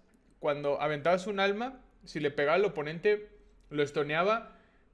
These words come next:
pero si tenías las tres almas alrededor de ti, aventabas el alma, estoneaba al oponente y luego con otro movimiento tronabas el alma y levantabas al oponente. Entonces esto se ve parecido, no, no exactamente igual este proyectil, pero se ve parecido, porque vean.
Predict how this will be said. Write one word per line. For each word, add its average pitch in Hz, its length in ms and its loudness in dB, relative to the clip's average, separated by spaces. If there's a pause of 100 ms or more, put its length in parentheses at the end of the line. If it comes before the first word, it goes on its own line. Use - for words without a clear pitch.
(160)
pero 156 220 8
si 160 100 -8
tenías 165 300 -2
las 202 100 0
tres 214 240 0
almas 208 320 2
alrededor 156 420 2
de 180 120 -2
ti, 226 360 -6
aventabas 143 500 0
el 170 100 0
alma, 214 400 -2 (360)
estoneaba 156 380 -2
al 208 60 4
oponente 180 460 -2
y 160 120 0
luego 170 200 0
con 156 140 -2
otro 156 160 -8
movimiento 160 440 -8
tronabas 175 540 2
el 180 140 0
alma 180 260 0
y 175 140 -4
levantabas 135 580 0
al 160 80 -4
oponente. 151 540 -6 (600)
Entonces 170 440 -4
esto 190 260 -10
se 190 100 -10
ve 160 120 -2
parecido, 156 580 -2
no, 160 240 -6
no 190 100 -4
exactamente 254 560 -4
igual 165 380 2
este 196 160 -8
proyectil, 202 540 -8 (160)
pero 165 240 -2
se 175 140 -8
ve 131 60 -6
parecido, 131 520 -6
porque 120 220 -16
vean. 120 220 -12